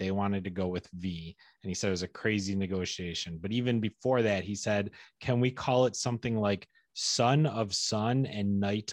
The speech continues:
of Night?" where the first word son is S O N, the second is S U N, and then the first word night is K N I G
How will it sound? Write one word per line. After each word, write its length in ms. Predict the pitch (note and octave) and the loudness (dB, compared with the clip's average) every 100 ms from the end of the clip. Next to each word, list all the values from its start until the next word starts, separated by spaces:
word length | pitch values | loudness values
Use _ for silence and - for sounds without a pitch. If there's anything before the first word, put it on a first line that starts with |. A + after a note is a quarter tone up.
| - | -8
of 160 | G2+ F#2 | -6 0
Night?" 520 | F#2+ G2 E2+ - - _ - _ _ | 2 2 0 -8 -16 _ -20 _ _
where 380 | G2+ G#2 G2+ G2+ | -2 2 2 0
the 140 | F#2+ G2 | 0 -6
first 540 | - A#2 A#2 - - | -2 0 2 0 -6
word 340 | G2+ A2 G2+ F#2 | -2 0 0 -2
son 540 | - C3+ B2+ G#2 G2+ | -2 2 4 4 2
is 180 | F#2 F2 - | 0 -4 -2
S 260 | A#2+ - - | -2 -4 -2
O 240 | B2+ C3 G#2 | 2 4 4
N, 320 | F#2 F#2 F#2+ | 0 -2 -4
the 80 | F#2+ | -6
second 360 | - G2 - G2 | -4 -4 -2 -2
is 120 | F2+ | -2
S 260 | F#2 - | -4 -4
U 200 | A#2 A#2+ | 0 2
N, 240 | F2+ F2 F2+ | 2 -2 -4
and 180 | F#2+ F#2+ | -4 -2
then 100 | F#2+ | -2
the 60 | |
first 380 | - G#2 F#2+ - | -4 -4 -4 -4
word 160 | G2 F2+ | -6 0
night 300 | G2+ G#2+ F#2 | 0 2 0
is 140 | E2 - | -6 -10
K 320 | - - A#2 A2+ | -10 -2 -2 0
N 260 | G#2+ G2 F#2 | -2 -2 -2
I 200 | G2 G2+ | -4 -4
G 360 | F#2 G2+ G2 | -2 -2 -2